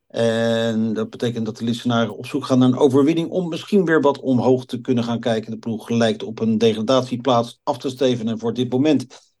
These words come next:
Dan, eh, hebben we in de, eh, vierde divisie de wedstrijd Bol tegen Terlede als inhaalwedstrijd. Hoogland tegen A R C, daar moet nog een stukje worden gespeeld. En Alphense Boys speelt op zondag in Hoorn bij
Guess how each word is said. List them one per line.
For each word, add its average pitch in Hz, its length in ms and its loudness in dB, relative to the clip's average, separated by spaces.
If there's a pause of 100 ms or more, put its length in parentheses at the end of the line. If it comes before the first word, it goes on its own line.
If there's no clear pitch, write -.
(160)
Dan, 151 400 0
eh, 143 180 -4
hebben 135 200 -4
we 139 100 -2
in 135 160 -2
de, 127 1000 -2
eh, 117 300 -6
vierde 202 220 0
divisie 151 600 -4
de 135 100 -2
wedstrijd 131 540 0
Bol 160 240 -2
tegen 127 260 -2
Terlede 185 540 2 (260)
als 139 140 -12
inhaalwedstrijd. 135 800 0
Hoogland 139 680 0
tegen 123 360 -4
A 127 240 -4
R 117 120 -10
C, 127 160 -2
daar 123 120 -4
moet 117 120 -6
nog 117 100 -10
een 117 60 -6
stukje 131 340 -6
worden 113 200 -4
gespeeld. 113 720 -10 (240)
En 113 220 -4
Alphense 113 320 -4
Boys 113 280 2
speelt 113 280 -6
op 117 120 -6
zondag 123 580 0
in 123 180 -4
Hoorn 117 520 2
bij 113 380 -2